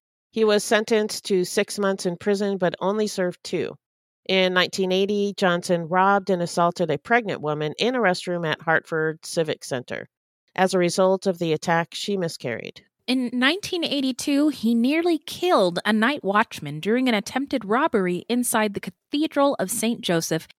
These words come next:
Speaker 2: in the city's Asylum Hill neighborhood. The man ended up with a brain injury.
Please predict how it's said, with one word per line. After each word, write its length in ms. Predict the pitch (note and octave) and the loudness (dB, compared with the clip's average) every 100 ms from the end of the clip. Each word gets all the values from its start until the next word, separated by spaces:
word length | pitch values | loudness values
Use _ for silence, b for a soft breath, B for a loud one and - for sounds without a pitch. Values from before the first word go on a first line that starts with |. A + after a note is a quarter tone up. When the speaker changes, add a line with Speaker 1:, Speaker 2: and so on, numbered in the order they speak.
| - | -4
Speaker 2:
in 80 | D#4 | 0
the 80 | D#4+ | 2
city's 320 | - D#4 D4+ | 4 2 2
Asylum 500 | A#3 - G3+ G3+ G3+ | 0 2 2 4 2
Hill 200 | F#3+ F#3 | 2 0
neighborhood. 680 | F3+ D3+ D3+ D3 - A#2+ - b b _ _ - | 0 -2 -2 -6 -6 -10 -12 b b _ _ 0
The 60 | |
man 240 | A3+ A#3 C4 | 4 4 4
ended 240 | B3+ B3 | 2 4
up 160 | A3 - | 4 2
with 120 | G3+ | 0
a 40 | F3+ | -2
brain 380 | F#3+ A3 D4+ | 0 2 2
injury. 500 | B3+ C#3+ F2+ D2+ - | 0 -2 -6 -10 -12